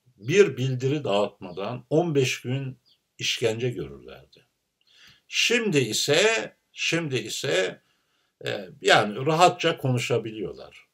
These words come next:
Görünüşte elde edilmiş bir hak. Ancak bu bir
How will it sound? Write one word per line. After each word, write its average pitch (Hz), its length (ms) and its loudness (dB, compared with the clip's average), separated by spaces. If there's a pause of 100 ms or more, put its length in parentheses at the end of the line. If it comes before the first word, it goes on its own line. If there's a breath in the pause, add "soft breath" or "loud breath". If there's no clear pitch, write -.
(120)
Görünüşte 180 680 6
elde 143 460 4
edilmiş 117 540 -4
bir 101 120 -8
hak. - 420 -12 (160)
Ancak 160 480 2 (540 soft breath)
bu 190 440 4
bir 180 300 8